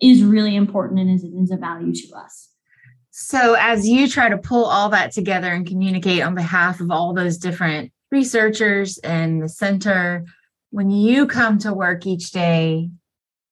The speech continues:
Speaker 2: what are the, who are the key audiences that you have in your mind, and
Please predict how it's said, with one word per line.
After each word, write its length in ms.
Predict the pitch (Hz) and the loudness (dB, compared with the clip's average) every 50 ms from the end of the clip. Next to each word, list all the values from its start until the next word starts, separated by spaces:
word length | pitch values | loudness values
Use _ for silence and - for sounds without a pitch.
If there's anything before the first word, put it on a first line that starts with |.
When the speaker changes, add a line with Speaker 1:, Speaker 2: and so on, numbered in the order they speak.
| _ _ _ | _ _ _
Speaker 2:
what 240 | - 214 240 254 285 | -10 -6 -4 -2 0
are 140 | 330 359 - | 0 -2 -2
the, 100 | - 247 | -4 -6
who 220 | 226 240 285 320 | -2 0 2 2
are 80 | 349 370 | 2 2
the 140 | 370 349 - | 0 -2 -4
key 360 | - - - 262 262 247 - | -4 -8 -2 -2 0 0 2
audiences 720 | - 185 180 180 180 175 165 160 165 170 170 160 156 147 - | 2 2 2 2 0 -2 -2 -4 -4 -6 -6 -6 -6 -6 -8
that 80 | 170 | -6
you 160 | - 180 180 170 | -4 -2 -2 0
have 280 | 160 165 165 170 160 | 0 0 0 0 2
in 80 | 175 170 | 2 2
your 120 | 165 156 | 2 2
mind, 600 | 160 156 147 147 147 160 190 240 262 285 254 240 - - | 0 0 0 0 0 0 0 0 -2 -2 -4 -4 -6 -6
and 400 | 202 202 196 190 185 170 170 | -4 -2 0 0 0 0 -2